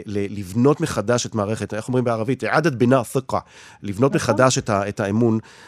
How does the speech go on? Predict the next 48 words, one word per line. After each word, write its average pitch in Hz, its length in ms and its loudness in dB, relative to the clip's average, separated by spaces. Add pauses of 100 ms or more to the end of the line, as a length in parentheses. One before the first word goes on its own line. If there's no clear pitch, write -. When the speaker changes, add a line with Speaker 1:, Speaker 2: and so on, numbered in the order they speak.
(100)
Speaker 1:
בין, 107 420 0
Speaker 2:
נכון. 104 120 0
Speaker 1:
אה, 104 120 0
מדינת 104 340 -4
ישראל 107 260 -2
לבין 98 200 -4
הציבור 98 460 -4
הערבי, 90 320 -4
ואני 98 160 -4
חושב, 156 440 0 (120)
אני 95 120 -10
חושב - 260 -6
שלפחות 123 640 -4 (220)
מה 98 180 -6
שאנחנו 107 280 -6
רואים 110 240 2
ב-, 95 260 -2 (100)
בחודשים 98 400 -6
האחרונים, 113 380 -4
יש 101 160 -4
מאמץ, 87 500 -4 (400)
יש 98 140 -10
מאמץ 95 260 -2
Speaker 2:
כן. 104 60 -4
Speaker 1:
לעשות 107 280 -4
את 95 40 -6
זה 90 80 -10
מכיוון 92 400 -8
של 95 120 -10
הממשלה, 87 320 -6
Speaker 2:
עכשיו, 95 140 2
Speaker 1:
ואנחנו 247 280 -2
Speaker 2:
עכשיו 277 200 -2
Speaker 1:
נקווה 269 120 0
Speaker 2:
אני 269 80 0
Speaker 1:
שזה 285 100 -4
Speaker 2:
חייבת 285 200 0
Speaker 1:
ילך. 311 60 -8
Speaker 2:
להדגיש 269 400 -2
איזה 233 200 0
משהו, 240 480 -4
כדי 208 220 0
שלא 220 300 -2
אשמע 226 300 -4
יותר 202 220 -6
מדי 196 220 -4
קיצונית. 190 600 -14
אני 180 80 -14